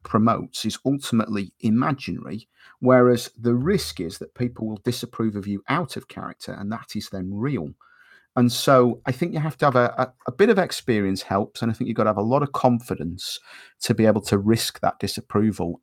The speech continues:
and to be able to really know that when you're having, when you're experiencing the "I see" disapproval, and boy, I've, I'm, I'm sure you can attest, Ansel will have had plenty of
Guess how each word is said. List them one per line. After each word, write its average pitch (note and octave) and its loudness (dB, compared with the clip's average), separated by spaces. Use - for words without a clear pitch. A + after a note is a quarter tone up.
and C3 4
to - -6
be C#3 2
able F3 2
to - -6
really G3 2
know F3 2
that - -4
when B2+ 8
you're C3 6
having, E3+ 2
when C#3+ 6
you're C#3 8
experiencing A2 2
the G2+ -2
"I B2 6
see" C#3 2
disapproval, G2 -4
and F2 -2
boy, C#3+ 4
I've, G#2+ 0
I'm, G#2 -4
I'm A2 2
sure - 2
you A#2+ 6
can G2+ -4
attest, - -4
Ansel A#2 0
will A2+ -2
have G#2+ -6
had G2 -4
plenty B2 0
of - -2